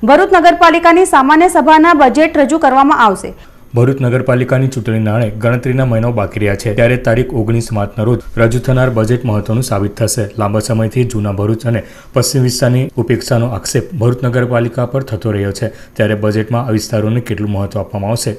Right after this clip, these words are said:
Speaker 2: તે જોવું રહ્યું. રતન તળાવના વિકાસ, રંગ ઉપરની જગ્યાનો ઉપયોગ, આ બધી બાબતોના ઉલ્લેખ ઘણા અગાઉના બજેટોમાં કરવામાં આવ્યા હતા, પરંતુ કામગીરી કરવામાં આવી નથી.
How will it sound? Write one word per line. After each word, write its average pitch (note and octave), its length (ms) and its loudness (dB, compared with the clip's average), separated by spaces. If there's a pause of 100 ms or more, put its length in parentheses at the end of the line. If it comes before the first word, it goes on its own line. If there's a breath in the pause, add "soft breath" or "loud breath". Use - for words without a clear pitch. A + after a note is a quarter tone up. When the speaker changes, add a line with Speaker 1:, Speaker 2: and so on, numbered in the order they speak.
Speaker 2:
તે B2+ 140 0
જોવું G#2 280 -2
રહ્યું. G#2 220 -2 (320 loud breath)
રતન A#2+ 280 0
તળાવના A2+ 420 0
વિકાસ, A#2 360 -4
રંગ A2 200 0
ઉપરની A2 380 -2
જગ્યાનો G#2+ 420 -2
ઉપયોગ, G2 260 -2 (100)
આ A#2 120 0
બધી B2+ 280 0
બાબતોના A2+ 560 -2
ઉલ્લેખ G#2+ 260 0
ઘણા A#2 340 0
અગાઉના A#2+ 340 0
બજેટોમાં G#2+ 480 -2
કરવામાં G2+ 280 -2
આવ્યા G#2 240 -2
હતા, A2 140 -4 (140)
પરંતુ G#2+ 400 -2
કામગીરી G#2 400 -2
કરવામાં G#2 320 -2
આવી G2 160 -4
નથી. G#2 220 -2